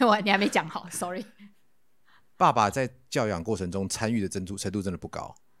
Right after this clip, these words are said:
Speaker 1: 嗯，对啊。
Speaker 2: 就是从这影集啊，从这影集啊，而且从，而且从我身边，我上，你记不记得我们前两集在讲离婚的时候，
Speaker 1: 嗯。
Speaker 2: 如果是男方提出来离婚，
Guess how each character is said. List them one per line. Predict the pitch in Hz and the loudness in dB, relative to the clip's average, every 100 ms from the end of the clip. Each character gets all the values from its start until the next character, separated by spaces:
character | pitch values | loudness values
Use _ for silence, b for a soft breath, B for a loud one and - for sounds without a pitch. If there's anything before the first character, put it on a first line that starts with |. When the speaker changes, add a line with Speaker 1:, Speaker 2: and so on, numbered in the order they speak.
| _ - - - | _ -20 -20 -8
Speaker 1:
嗯， | 262 269 269 269 269 269 | -4 -4 -4 -4 -6 0
对 | 311 269 | 4 4
啊。 | 233 | 4
Speaker 2:
就 | 220 | 4
是 | |
从 | 143 | 4
这 | 185 | 6
影 | 170 113 | 6 4
集 | 98 107 | 2 2
啊， | 101 87 | 2 2
从 | 107 | 0
这 | 151 | 0
影 | 117 95 | 0 -2
集 | - 87 | -4 -6
啊， | 85 104 | -8 -10
而 | - 151 | 0 2
且 | 175 135 | 4 4
从， | - 123 147 - | 4 0 -2 -4
而 | 175 | 2
且 | 180 | 2
从 | 123 131 | 4 2
我 | 113 | 2
身 | - 117 | 0 0
边， | 113 110 110 - b b b | 0 0 -2 -8 b b b
我 | 120 | 2
上， | 127 175 - | 4 4 2
你 | 120 | -4
记 | 160 | -2
不 | |
记 | 143 | 0
得 | 120 | 0
我 | |
们 | 104 | 0
前 | - 107 | -2 -2
两 | 92 | -4
集 | 82 - 87 | -6 -10 -4
在 | 113 | -2
讲 | 95 82 | -2 -4
离 | - | -4
婚 | 95 92 | -4 -4
的 | 82 | -6
时 | - 82 | -8 -8
候， | 82 - | -10 -14
Speaker 1:
嗯。 | - - - | -20 -20 -6
Speaker 2:
如 | 160 | 0
果 | 180 | 2
是 | 135 156 | 2 0
男 | 117 107 | -2 -2
方 | 107 107 | -4 -4
提 | 107 98 | -6 -6
出 | 104 | -4
来 | 90 | -4
离 | 82 | -4
婚， | 80 82 80 | -6 -8 -10